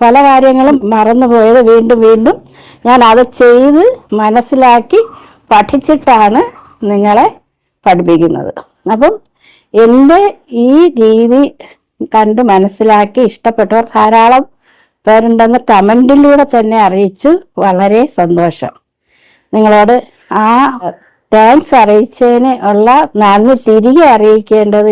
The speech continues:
എങ്ങനെയാണെന്ന് എനിക്കറിയില്ല. അത്രയ്ക്ക് സന്തോഷമാണ്. സന്തോഷം കൊണ്ട് എൻ്റെ ഹൃദയം വളരെയധികം തുള്ളിച്ചാടുകയാണ്. അപ്പോ ഇനിയും പുതിയ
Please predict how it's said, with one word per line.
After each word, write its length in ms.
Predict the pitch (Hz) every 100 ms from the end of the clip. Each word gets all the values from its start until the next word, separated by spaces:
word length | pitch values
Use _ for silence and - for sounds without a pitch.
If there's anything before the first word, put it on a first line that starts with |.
| 202
എങ്ങനെയാണെന്ന് 680 | 202 208 208 202 196 214 285 320 _ _ _ _ -
എനിക്കറിയില്ല. 640 | 196 196 180 185 208 220 190
അത്രയ്ക്ക് 600 | 190 _ _ - 285 294 359 233
സന്തോഷമാണ്. 680 | 202 196 202 202 196 185 226 240 196
സന്തോഷം 680 | 180 185 226 269 302 294 240
കൊണ്ട് 160 | 220 214
എൻ്റെ 140 | 202 202
ഹൃദയം 420 | 196 196 214 262 330 _ _ _ _ _ 208
വളരെയധികം 640 | 196 202 208 214 214 214 -
തുള്ളിച്ചാടുകയാണ്. 1000 | 214 226 262 277 - 202 185 190 156 - _ _ _ _ _ _ _ _ -
അപ്പോ 180 | 208 247 277 - _ _ 220
ഇനിയും 460 | 220 233 240 277 453 - _ _ _ _ _ _ _ _ _
പുതിയ 320 | 247 247 285